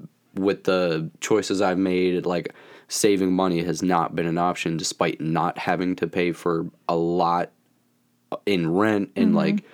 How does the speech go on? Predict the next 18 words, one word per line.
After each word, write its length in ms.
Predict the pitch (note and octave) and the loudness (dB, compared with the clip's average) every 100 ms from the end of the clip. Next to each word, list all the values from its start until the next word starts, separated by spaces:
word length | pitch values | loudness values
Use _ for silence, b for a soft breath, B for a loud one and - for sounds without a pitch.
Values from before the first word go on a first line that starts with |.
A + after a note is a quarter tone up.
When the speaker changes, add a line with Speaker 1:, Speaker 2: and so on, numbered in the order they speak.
| B B B | B B B
Speaker 1:
all 180 | G#2+ G#2+ | 0 2
the 120 | G#2+ | 2
other 160 | F#2 | 2
bills 320 | F2 A2 A#2 G#2 | 0 2 2 2
I 60 | |
used 220 | F#2+ F#2 - | 2 0 -2
to 40 | |
have. 360 | F2 E2 D#2+ - b b b b b b | -2 0 -2 -8 b b b b b b
It 120 | G#2+ | 0
makes 260 | A#2 C3 C3+ | 2 2 2
it 120 | A#2 | 2
look 200 | G#2+ G#2+ | 2 2
like 280 | G#2 F#2+ - | 2 0 -2
I 140 | - G#2 | 0 2
had 180 | A2 F2 | 2 2
way 220 | G2+ G2+ | 4 4
more 180 | F#2+ F#2 | 2 2
money 480 | F#2 F2+ E2+ E2 | 2 0 0 -2